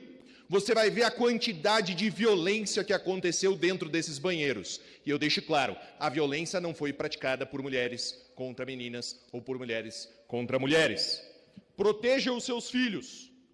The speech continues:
Escolham bem seus vereadores e prefeitos nas próximas eleições. Eles podem ser os responsáveis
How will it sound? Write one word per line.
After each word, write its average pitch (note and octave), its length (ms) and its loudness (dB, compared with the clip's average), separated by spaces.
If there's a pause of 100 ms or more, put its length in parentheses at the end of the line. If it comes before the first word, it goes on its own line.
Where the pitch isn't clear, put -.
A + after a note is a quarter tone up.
(400)
Escolham C4+ 720 -2
bem A#3 360 0 (220)
seus G#3 300 -8
vereadores G3 580 0
e A3 60 -8
prefeitos F#3+ 520 -6
nas G3 200 -8
próximas F3+ 500 -6
eleições. D#3+ 640 -10 (200)
Eles D#3 200 -10
podem F#3 260 -6
ser F3+ 180 -10
os D#3+ 100 -10
responsáveis G#3 880 -6